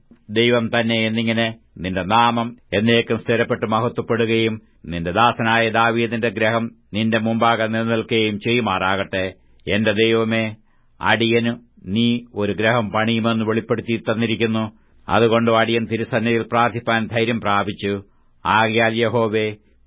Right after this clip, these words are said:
നീ തന്നെ ദൈവം, അടിയനു ഈ നന്മയെ നീ വാഗ്ദാനം ചെയ്തുമിരിക്കുന്നു.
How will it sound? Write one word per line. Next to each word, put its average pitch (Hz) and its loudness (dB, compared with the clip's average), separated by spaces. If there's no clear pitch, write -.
നീ 107 0
തന്നെ 110 0
ദൈവം, 110 0
അടിയനു 117 2
ഈ 104 -4
നന്മയെ 113 0
നീ 117 0
വാഗ്ദാനം 110 0
ചെയ്തുമിരിക്കുന്നു. 98 -4